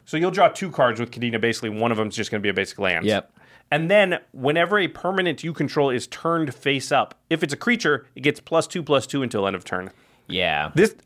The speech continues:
Speaker 1: actually surprisingly relevant, too, because it makes it even harder for your opponents
Speaker 2: To attack into something.
Speaker 1: Yeah, or block you when you attack. And there are a lot of morphs where, like, it's bad news for 'em one way or the other. Like, if they block,
Speaker 2: Yeah.
Speaker 1: it's bad news. If they don't, it's bad news.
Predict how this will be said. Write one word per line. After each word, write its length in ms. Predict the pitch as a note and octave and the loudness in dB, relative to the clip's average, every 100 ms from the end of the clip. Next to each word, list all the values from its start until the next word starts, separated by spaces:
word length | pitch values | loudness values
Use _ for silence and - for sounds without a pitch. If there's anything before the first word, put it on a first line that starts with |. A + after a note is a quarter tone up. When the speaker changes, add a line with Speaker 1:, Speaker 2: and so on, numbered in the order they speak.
| _ | _
Speaker 1:
actually 280 | D3+ - G3+ | 0 0 -2
surprisingly 560 | E3+ D#3+ D3+ C#3+ C#3+ | 0 0 0 0 -4
relevant, 500 | B2+ B2 B2+ A#2+ A2+ | -4 2 2 2 -4
too, 180 | - D#3 | -2 0
because 220 | B2+ C3+ | 0 -2
it 80 | C#3 | -2
makes 240 | D3 D#3+ - | -2 -4 -6
it 80 | - | -6
even 280 | F#3 E3 C#3+ | -2 0 0
harder 560 | - - E3 F#3 F#3+ | -4 2 6 6 4
for 160 | F#3 D#3+ | 0 -2
your 160 | C#3+ | 2
opponents 580 | B2 - A#2+ A2+ G#2+ - | 2 2 0 0 -2 -6
Speaker 2:
To 120 | - | -4
attack 320 | G#2 F#2 D#2 F#2 | -2 0 -2 -2
into 120 | D#2 | -4
something. 420 | - D#2+ E2+ F2+ | -4 -2 0 2
Speaker 1:
Yeah, 180 | F3+ F3 | 2 4
or 220 | D#3+ F#3+ | 4 2
block 380 | D3+ D#3 E3+ - | 4 2 2 0
you 100 | D3+ | -2
when 280 | C3 C3 B2+ | 0 -2 0
you 100 | A2+ | 0
attack. 320 | A2 D3 B2 | 2 0 2
And 140 | C3+ | 0
there 80 | G3 | 2
are 140 | F#3 D#3+ | 4 6
a 80 | |
lot 340 | D3 E3+ G#3+ A3 | 4 2 2 2
of 300 | C#3+ B2 C#3 | 0 -2 -12
morphs 380 | C#3+ D#3 D#3+ - | -2 2 2 0
where, 140 | C#3+ C3+ | 0 2
like, 300 | B2 A2 - | 2 0 -2
it's 160 | E3+ | -4
bad 300 | - D3 D#3 | 0 2 4
news 180 | D3 D#3+ | 2 -2
for 240 | - C#3 B2 | 2 2 4
'em 120 | A2+ | 2
one 160 | A#2 | 0
way 100 | A#2+ | 2
or 80 | A2 | 2
the 100 | G#2 | 2
other. 180 | A2+ G2+ | 2 2
Like, 200 | F#2+ G2 | 0 -2
if 140 | A2+ - | -6 -2
they 100 | A#2+ | 0
block, 280 | D3 E3 | 4 4
Speaker 2:
Yeah. 80 | A#2 | 4
Speaker 1:
it's 100 | A#2+ | 0
bad 220 | C3 A2 | 0 2
news. 200 | A2 G#2+ | 2 -2
If 80 | G#2 | -2
they 100 | G#2+ | -4
don't, 280 | G2+ B2+ A2+ | 0 0 0
it's 100 | F#2+ | -2
bad 240 | - F2 | -2 -4
news. 240 | E2 - | -6 -12